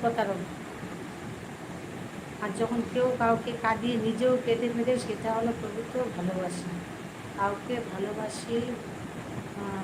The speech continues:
বোঝা সবচেয়ে বড় অনুভূতি হলো তাকে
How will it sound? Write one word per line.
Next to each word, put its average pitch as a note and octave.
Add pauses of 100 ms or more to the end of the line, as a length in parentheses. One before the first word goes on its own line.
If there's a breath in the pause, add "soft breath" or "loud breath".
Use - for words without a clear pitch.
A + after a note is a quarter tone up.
(120)
বোঝা G3+
সবচেয়ে A3
বড় G#3+
অনুভূতি G3+
হলো G#3 (2250)
তাকে G3